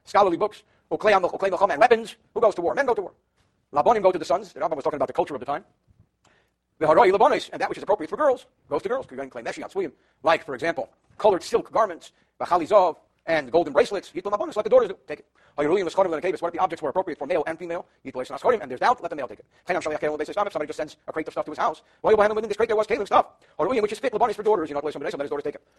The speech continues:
Umdun, Umdan Das, Hu Shesholach, Sholach. It's logical to assume that he sent for them what is good for them. Mainly bonus, if he has no daughters, or his daughters were married,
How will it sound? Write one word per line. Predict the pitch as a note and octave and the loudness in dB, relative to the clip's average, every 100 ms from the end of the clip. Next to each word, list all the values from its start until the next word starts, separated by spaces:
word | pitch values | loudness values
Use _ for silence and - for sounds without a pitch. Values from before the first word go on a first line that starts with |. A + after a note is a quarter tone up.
| _ | _
Umdun, | G#3 B3+ F#3 C3+ - | 0 2 2 0 -2
Umdan | A3 A3+ E3 | 0 2 2
Das, | C#3 A3+ D4 | 2 2 0
Hu | |
Shesholach, | F#3 - E3 - _ _ _ _ - | -4 -2 -4 -4 _ _ _ _ -4
Sholach. | C3 - _ _ _ _ _ _ _ | -4 -6 _ _ _ _ _ _ _
It's | - | -4
logical | F#3+ A#3 G3+ | 0 2 0
to | F#3 | -4
assume | G#3 B3 A#3+ _ - - | -2 -4 -4 _ -20 -8
that | |
he | C#3 | -8
sent | - G#3+ G#3+ - _ _ _ | 0 0 -2 -14 _ _ _
for | |
them | C#3+ G3+ F3+ | 0 0 0
what | D#3 | -6
is | D3+ | -2
good | F#3+ | -4
for | C3+ | -4
them. | - _ _ _ - | -12 _ _ _ -6
Mainly | F3+ F#3 | -2 0
bonus, | F3 C#3+ | 0 -2
if | |
he | C3 | -4
has | |
no | C#3+ | -2
daughters, | D#3+ F#3 | -4 -4
or | C3+ | -6
his | D3 B2+ D3+ B2 D#3+ B2 B2+ | -8 -8 -10 -8 -10 -8 -8
daughters | D#3+ C3+ | -6 -6
were | |
married, | C#3 F#3 C#3+ | -2 -2 -4